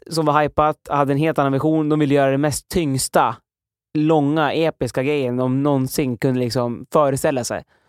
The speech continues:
Som lirar in den här, äh, låten. Det är typ ett riff som är liksom modifierat lite grann. Som går, liksom, blir lite annorlunda hela tiden. Det, det verkar som ett mantra om man lyssnar på det. Det är skithäftigt. Men, eh, då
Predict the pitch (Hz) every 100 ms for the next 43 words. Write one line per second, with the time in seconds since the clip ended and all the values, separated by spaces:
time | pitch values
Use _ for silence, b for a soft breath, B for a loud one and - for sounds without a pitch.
0 | _ - 156 160 165 196 156 139 135 127
1 | 127 160 160 - 127 160 165 - 190 185
2 | 180 175 139 - - _ _ _ - 147
3 | 147 147 139 147 147 135 190 196 117 110
4 | 113 85 - _ _ _ _ 147 143 139
5 | 135 139 139 127 120 135 143 160 147 -
6 | 160 147 156 131 123 131 147 101 139 147
7 | 151 156 170 208 165 156 160 143 151 131
8 | 196 147 127 156 123 113 120 147 180 -
9 | 135 - _ _ _ _ _ _ _ _
10 | _ _ - 156 175 175 170 - _ -
11 | 160 190 180